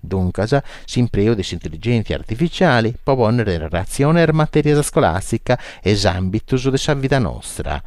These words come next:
A sa topo, guidato di suo professore Alessandro Bobogliolo, di sull'Università di Urbino, antipica partis esperto so Donald Clark, Barbara Wasson, Daniel Scheider,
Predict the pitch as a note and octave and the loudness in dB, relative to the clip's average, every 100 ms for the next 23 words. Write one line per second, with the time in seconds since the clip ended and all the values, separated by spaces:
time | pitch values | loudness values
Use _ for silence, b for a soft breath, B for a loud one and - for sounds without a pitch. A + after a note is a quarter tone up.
0 | B B B - F3 G3 - E3+ F3 - | B B B 0 2 2 2 2 2 4
1 | G3 D3+ A2 G#2 G#2+ - F#2+ - F2 - | 2 4 4 4 2 -2 -6 -4 -4 0
2 | A#2 F2 C#2 - F#2 F#2+ F2+ E2 D#2+ F#2+ | 0 0 -2 0 2 2 0 -4 -4 -6
3 | E2+ E2+ F2 G2+ A2+ D3 D3 C#3+ C#3 B2+ | -4 -6 -2 0 4 4 2 2 2 2
4 | A#2+ - B2 A#2+ F2+ D#2 D#2+ F2 G#2 B2+ | 0 0 2 2 -2 -4 -6 -4 -2 2
5 | D#3 E3 C#3 A2+ G2+ F2 F#2 E2 E2+ F2+ | 4 4 2 0 -4 -2 0 0 0 -2
6 | G#2 - G#2 F#2 - - B2+ C3+ C3 A2+ | -4 -6 -6 -4 0 4 4 2 -2 0
7 | A2+ F2+ D#2+ F2 A#2+ D3+ D#3+ D#3+ A2 F2+ | 0 -2 -2 0 2 4 2 0 0 2
8 | F#2 A#2+ - D3+ - F2+ G2+ G#2+ F#2+ F2 | 2 0 -4 -8 -6 0 2 2 0 -2
9 | F2 F#2+ G2 - - C#3+ C3 G#2 G#2 G2+ | 0 0 0 -2 0 0 0 0 2 2
10 | F2 E2+ - F#2+ G2 B2 B2+ | 0 -4 -2 0 2 2 2